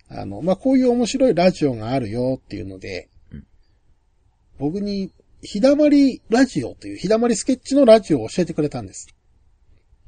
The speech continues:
Speaker 2: うん、うん。
Speaker 1: で、そっからハマってって、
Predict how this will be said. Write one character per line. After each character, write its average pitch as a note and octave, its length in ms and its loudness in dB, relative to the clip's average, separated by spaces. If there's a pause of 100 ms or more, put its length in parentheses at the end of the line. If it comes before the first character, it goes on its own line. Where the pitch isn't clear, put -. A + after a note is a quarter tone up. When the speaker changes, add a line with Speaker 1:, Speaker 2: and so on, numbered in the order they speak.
(120)
Speaker 2:
う G#2+ 60 -8
ん、 - 20 -6
う - 20 -8
ん。 F2 220 -14 (320)
Speaker 1:
で、 A#3 120 -6
そ C#4 200 2
っ - 20 2 (280)
か - 140 4
ら D4 360 4 (180)
ハ - 160 0
マ B3 140 4
っ - 80 -20
て - 140 -2
っ - 20 -2
て、 - 420 -8